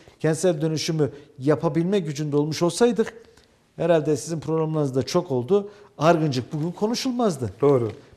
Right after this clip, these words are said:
Speaker 1: Biz Argıncık'ı şimdiye kadar otuz kere yapardık. O kadar alanda üç binin üzerinde, e,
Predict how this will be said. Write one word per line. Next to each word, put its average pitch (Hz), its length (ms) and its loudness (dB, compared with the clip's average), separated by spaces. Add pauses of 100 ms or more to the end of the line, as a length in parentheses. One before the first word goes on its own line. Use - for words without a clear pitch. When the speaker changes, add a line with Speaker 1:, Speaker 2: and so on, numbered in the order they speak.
Speaker 1:
Biz 160 120 0
Argıncık'ı 156 460 2
şimdiye 175 320 0
kadar 143 160 -2
otuz 175 280 -4
kere 175 200 0
yapardık. 180 420 2 (300)
O 180 140 4
kadar 156 280 2
alanda 139 520 2
üç 190 280 -6
binin 160 200 -2
üzerinde, 156 680 2 (340)
e, 139 600 2